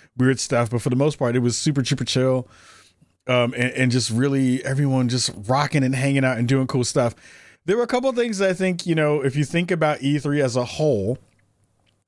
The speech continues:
you know, everyone kinda has their scorecard of, like, who do you think won and who do you think did the most and who do you think, like, they kind of nailed it and, and did what they had to do.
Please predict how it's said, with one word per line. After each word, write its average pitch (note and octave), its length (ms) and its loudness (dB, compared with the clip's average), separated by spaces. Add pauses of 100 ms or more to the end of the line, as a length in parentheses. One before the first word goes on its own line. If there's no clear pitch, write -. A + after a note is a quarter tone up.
you C3 100 2
know, A2+ 120 -2
everyone C#3+ 360 0
kinda C3+ 220 0
has C3 220 0
their B2 100 0
scorecard C3 720 0
of, A2 100 -4
like, A2+ 260 0 (360)
who F#3+ 100 -4
do F#3+ 80 0
you F#3 60 2
think F#3 200 -2
won D#3 440 0
and C3 180 0
who B2+ 180 0
do D#3+ 60 0
you D#3+ 60 0
think D3+ 180 0
did C#3+ 160 0
the C#3 80 -2
most C3+ 420 0
and A#2+ 120 0
who C#3+ 200 2
do C#3+ 80 0
you C#3+ 60 0
think, C#3 340 -2
like, A#2+ 240 0
they A#2+ 140 -2
kind A#2+ 160 0
of A2+ 80 0
nailed B2+ 380 2
it C3 160 -2
and, A2+ 320 0 (480)
and B2+ 240 0
did C3+ 240 0
what B2+ 160 -2
they B2+ 140 0
had C3 320 0
to B2 100 0
do. A#2 560 0